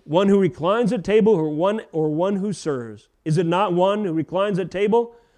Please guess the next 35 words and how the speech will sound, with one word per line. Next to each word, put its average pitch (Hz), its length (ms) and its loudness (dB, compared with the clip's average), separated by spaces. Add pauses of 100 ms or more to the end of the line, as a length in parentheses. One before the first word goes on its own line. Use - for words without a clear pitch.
(160)
But 147 140 -8
I 175 200 -4
am 226 100 2
among 190 320 2
you 196 220 0 (100)
as 185 460 -6 (120)
the 165 140 -2
one 156 520 -2 (280)
who 139 120 -10
serves. 110 600 -12 (840)
How 143 160 -2
do 165 80 2
you 160 100 4
be 165 120 4
a 165 60 4
godly 165 340 0
leader? 175 400 -2 (140)
How 160 180 0
do 180 60 4
you 180 100 4
exercise 170 540 -4
authority 170 400 -2
rightly 180 480 -4 (280)
in 131 120 -10
a 131 40 -6
well-ordered 170 760 0 (260)
church, - 560 -4
the 147 80 -12
kingdom 180 340 -2
of 151 140 -6
God, 175 380 -2
or 160 180 2
society 170 520 0
by 160 140 0
extension? 170 600 -8